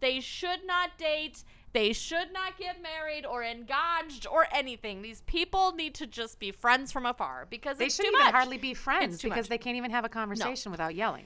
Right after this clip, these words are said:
Speaker 2: So, like, honestly,
Speaker 1: They really,
Speaker 2: like, just,
Speaker 1: they
Speaker 2: like,
Speaker 1: really can't.
Speaker 2: what
Speaker 1: It's
Speaker 2: was
Speaker 1: just
Speaker 2: it? What was it? Gabby and Eric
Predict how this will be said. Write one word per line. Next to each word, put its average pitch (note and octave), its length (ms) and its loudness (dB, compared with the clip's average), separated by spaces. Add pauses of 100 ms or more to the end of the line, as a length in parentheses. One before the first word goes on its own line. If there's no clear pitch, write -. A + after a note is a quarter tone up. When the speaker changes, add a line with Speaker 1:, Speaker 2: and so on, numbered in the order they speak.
Speaker 2:
So, G3+ 200 -2
like, F#3+ 320 -2
honestly, C4 320 4
Speaker 1:
They C4 60 -2
really, C4 360 0
Speaker 2:
like, - 80 -10 (140)
just, C4+ 160 -4
Speaker 1:
they C#4 120 2
Speaker 2:
like, C#4+ 100 4
Speaker 1:
really G#3+ 200 4
can't. D3+ 480 0
Speaker 2:
what B3 160 8
Speaker 1:
It's C#4 40 2
Speaker 2:
was D4 220 0
Speaker 1:
just D4 480 -4
Speaker 2:
it? A#3 40 -8
What B3 160 -2
was B3+ 180 -2
it? A#3 160 -8
Gabby A3+ 340 0
and A3 120 0
Eric G#3+ 300 0